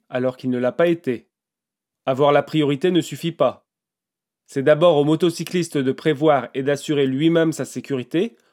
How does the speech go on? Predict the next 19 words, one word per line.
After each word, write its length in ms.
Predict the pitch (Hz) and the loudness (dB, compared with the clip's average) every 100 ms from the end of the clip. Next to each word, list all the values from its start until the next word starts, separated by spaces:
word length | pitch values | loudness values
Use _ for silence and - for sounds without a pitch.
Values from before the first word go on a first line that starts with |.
| - | -14
en 80 | 127 | -8
se 120 | - | -2
rendant 300 | 131 143 175 | -2 0 0
détectable, 720 | 170 170 165 147 120 104 - _ _ _ | 0 -2 -2 -2 -2 -4 -18 _ _ _
en 80 | 120 | -10
s'assurant 440 | 147 135 - 160 | -6 -4 0 2
d'avoir 340 | 151 131 127 117 | 2 0 -2 -2
été 220 | 165 175 | -4 -2
détecté 640 | 156 135 135 - 170 214 - _ _ _ _ - | -2 -4 -6 -2 -2 -2 -10 _ _ _ _ -2
et 80 | |
en 120 | 135 147 | 0 2
augmentant 420 | 165 160 156 175 | 2 0 0 0
le 120 | 135 | 0
plus 220 | - 202 | -2 -4
possible 500 | 196 156 - 202 165 | -2 -6 -4 -4 -4
sa 160 | 131 120 | -4 -2
marge 380 | 127 165 151 127 | 0 0 0 -6
de 80 | 117 | -8
sécurité. 720 | - 160 170 156 - 110 | -8 -6 -4 -6 -8 -12